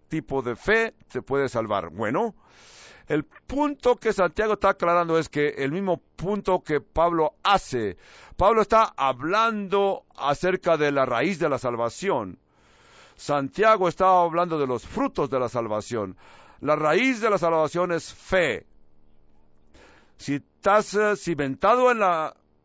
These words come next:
fe, tendrás, eh, frutos y será, su salvación será auténtica. Si alguno dice, "Yo he sido cristiano", y desobedeces, entonces esa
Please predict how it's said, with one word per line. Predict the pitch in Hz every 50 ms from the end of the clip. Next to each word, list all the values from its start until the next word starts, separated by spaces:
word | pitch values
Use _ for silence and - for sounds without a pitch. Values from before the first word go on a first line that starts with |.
| _
fe, | - - 202 208 190 175 160 160 - - - - - - -
tendrás, | 147 147 143 139 143 160 175 185 185 185 - - - 175
eh, | 180 175 165 - _ _ _ _ _ _
frutos | _ - - 175 196 220 196 - - 131 113 107 - - - - - - _ _ - - - -
y | - 147 143
será, | 131 143 139 156 165 170 170 165 - _ _ _ _ _ _ _
su | - - 170 180 160
salvación | 175 165 165 156 151 147 - - 185 208 220 220
será | 180 170 175 180 185 175
auténtica. | 147 151 147 143 - _ - 190 190 143 - _ 160 151 - - - 117 113 104 - - - - - -
Si | - 156
alguno | 160 180 202 233 226 214
dice, | 214 220 208 - 185 180
"Yo | 180 196 208 226
he | 208
sido | - - 220 226 190 208 208 208 202 185 160 - - - - -
cristiano", | - 156 151 151 139 - - 185 226 226 214 208 202 202 196
y | 143 160 170
desobedeces, | 156 160 151 - 160 156 156 160 160 233 269 240 180 214 214 - - - - - - - -
entonces | - 123 - 165 170 135 160 156 - - - - - - - _ _ - _ _ _ _
esa | 143 160 165 - 165 143 135 117